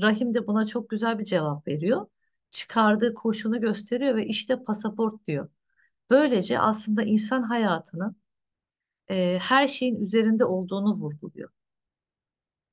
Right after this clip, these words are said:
E, burada başka eğleyen çizgileri de oluşturabiliriz. Örneğin Adem ile Filiz'in aşkı yeni bir eğleyen çizgisi konusu olabilir.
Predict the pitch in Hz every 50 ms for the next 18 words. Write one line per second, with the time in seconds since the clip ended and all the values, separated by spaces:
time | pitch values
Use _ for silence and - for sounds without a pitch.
0 | _ _ _ _ _ _ _ - _ _ _ _ _ _ _ _ _ _ _ _
1 | _ _ _ _ _ - 226 233 233 - 214 277 339 339 359 359 359 - - 190
2 | 202 214 220 214 - - 320 - 254 254 254 254 254 247 254 254 - - 247 226
3 | 214 226 240 233 262 262 269 262 262 220 180 - - 160 165 165 151 - - 180
4 | 170 165 160 175 165 185 190 226 220 196 185 190 196 190 196 190 196 196 185 -
5 | - 185 185 190 185 190 196 196 196 190 196 190 190 - - 170 180 175 180 196
6 | 190 185 - 175 175 175 - - - - 196 180 180 175 165 160 165 190 196 202
7 | 208 - - - 165 160 156 160 160 156 151 156 - - 170 156 - - 180 180
8 | - - - 147 147 - - - 147 147 147 147 - - 139 143 147 139 - 135
9 | 139 143 143 -